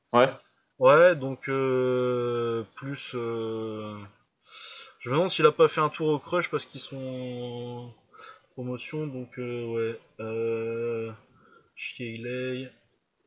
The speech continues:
Speaker 2: Ah, il a boxé, euh, Koulebin aussi, donc, euh, ouais, un vétéran de la scène chinoise, euh, qui a battu, euh, donc, euh, là, euh, ça commence à lui faire une belle année, ouais, il gagne Varga, il, il gagne contre Varga, euh, en février, et là, il met K O Singdam, euh, ça commence à faire un beau,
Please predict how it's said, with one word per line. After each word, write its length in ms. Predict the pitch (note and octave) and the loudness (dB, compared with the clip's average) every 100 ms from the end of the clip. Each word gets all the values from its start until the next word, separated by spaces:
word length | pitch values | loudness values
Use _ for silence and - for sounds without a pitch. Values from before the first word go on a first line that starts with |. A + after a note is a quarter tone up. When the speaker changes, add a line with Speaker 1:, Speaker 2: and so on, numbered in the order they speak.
| _ _ - | _ _ 0
Speaker 2:
Ah, 120 | D3 | 6
il 60 | D#3 | 8
a 60 | |
boxé, 320 | D3+ D3 - D3 | 8 4 -2 0
euh, 180 | C#3+ C#3 | 2 0
Koulebin 480 | - D3 C#3 F3 | 0 0 0 0
aussi, 320 | E3+ C3 - D3+ | -2 -4 -6 -8
donc, 240 | C#3 B2 | -8 -6
euh, 600 | B2+ B2+ A#2+ A#2+ A#2 A#2 | -4 -4 -4 -4 -4 -4
ouais, 200 | A2+ B2+ | 6 8
un 140 | B2+ A#2 | 8 6
vétéran 440 | C3 C3 C3+ C#3 | -2 0 2 2
de 60 | B2+ | 0
la 80 | B2 | 0
scène 160 | B2 | -2
chinoise, 480 | A2 B2 A#2+ C3 B2+ | -8 -6 0 0 0
euh, 500 | A#2 A2+ G#2+ G#2 G#2 G2+ | -4 -4 -2 -4 -6 -4
qui 60 | |
a 40 | A#2+ | -2
battu, 320 | A#2+ - B2 | -2 -4 -8
euh, 500 | A#2+ A2 G#2+ G#2+ G#2 G2 - - - - | -6 -4 -4 -4 -6 -10 -18 -16 -18 -8
donc, 200 | C#3 C3+ | -4 2
euh, 120 | D3+ D#3 | 6 8
là, 100 | B3 | 10
euh, 480 | A#3+ G3 F3+ E3 | 10 10 6 4
ça 140 | D3+ D#3 | 4 2
commence 320 | E3 E3 E3 | 2 -2 -2
à 20 | |
lui 100 | D#3+ | -4
faire 140 | D3+ F#3+ | -2 -4
une 100 | E3 | 0
belle 140 | F3+ | 2
année, 240 | F3+ F#3 | 2 0
ouais, 220 | F#3 D#3+ C#3+ | 0 0 0
il 100 | C3 | 2
gagne 220 | D#3 D3+ | 2 4
Varga, 480 | D3+ D3 D#3 D3+ D3+ | 4 4 4 4 2
il, 260 | D3 C#3+ | -2 -6
il 60 | D3 | -4
gagne 180 | E3 E3 | -2 -2
contre 260 | D#3+ - | -6 -2
Varga, 380 | D3 C#3 C#3 D3 | 2 2 4 0
euh, 600 | C#3+ C3+ B2 A#2+ A#2 A2+ A2+ _ _ - - - | 0 0 -2 -4 -4 -4 -8 _ _ -20 -16 -6
en 100 | C3 | -4
février, 580 | C#3+ C3 C#3 E3 E3+ | -2 -4 -2 2 4
et 60 | D3 | 8
là, 80 | D3+ | 8
il 100 | C#3+ | 6
met 140 | C3+ | -4
K 80 | - | -4
O 100 | C3+ | -6
Singdam, 420 | - C3+ D3+ F3+ | -6 -4 -2 -4
euh, 280 | D3+ C3 B2+ | -8 -10 -12
ça 140 | A#2+ B2+ | -10 -12
commence 320 | C3+ C3+ C#3 | -12 -12 -12
à 80 | B2+ | -12
faire 160 | C#3 | -10
un 100 | C3 | -10
beau, 480 | B2+ C3+ C3 B2+ B2+ | -10 -12 -12 -12 -16